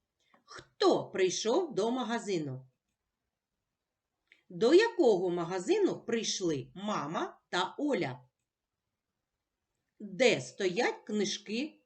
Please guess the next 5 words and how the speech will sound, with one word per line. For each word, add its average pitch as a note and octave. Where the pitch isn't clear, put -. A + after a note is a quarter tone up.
у B3+
магазині? G#3+
Що -
купила A3+
мама? E3+